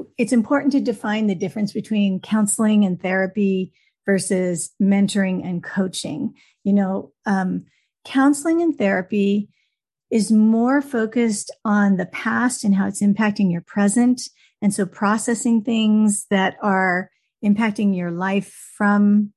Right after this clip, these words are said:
your past and now and in the way maybe you're parenting, or for your kids, the same thing, things that happened to them before. Coaching is very much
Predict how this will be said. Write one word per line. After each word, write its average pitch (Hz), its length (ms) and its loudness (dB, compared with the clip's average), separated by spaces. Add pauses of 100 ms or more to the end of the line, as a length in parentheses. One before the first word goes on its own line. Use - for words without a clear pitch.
your 185 120 -4
past 254 540 -2
and 185 180 -2
now 214 380 0
and 196 140 0
in 190 100 -2
the 185 80 -4
way 180 260 -4
maybe 180 280 -6
you're - 140 -8
parenting, 220 560 0
or 226 200 0
for 233 160 -4
your 208 180 2
kids, 208 340 -4
the 196 80 -6
same 196 240 -2
thing, 196 300 -8 (180)
things 196 240 0
that - 80 -6
happened 190 280 -2
to 180 40 -4
them 180 140 -4
before. 196 500 -2 (560)
Coaching 302 380 2
is 262 140 2
very 190 400 0
much 185 520 -4